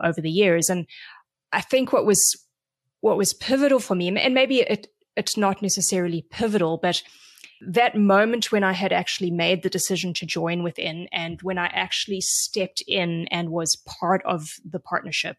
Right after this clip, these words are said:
that was a really pivotal moment for me because I, I stepped into this, if I can explain it as a,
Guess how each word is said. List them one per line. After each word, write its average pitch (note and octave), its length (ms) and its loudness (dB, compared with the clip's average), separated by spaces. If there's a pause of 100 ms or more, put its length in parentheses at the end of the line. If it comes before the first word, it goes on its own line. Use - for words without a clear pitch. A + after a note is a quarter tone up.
(300)
that G#3+ 340 0
was G#3+ 140 4
a G3 80 4
really F#3 240 4
pivotal F#3 380 -2
moment F3 360 -2
for - 140 -8
me D#3 200 -6
because F3+ 320 -4
I, F3 380 -2 (400)
I F3 80 -2
stepped - 540 0
into G3 400 0
this, F3+ 340 0 (220)
if G#3+ 100 -4
I A#3+ 60 2
can A#3+ 160 -4
explain B3 420 2
it B3 80 0
as F#3+ 260 2
a, F3+ 180 2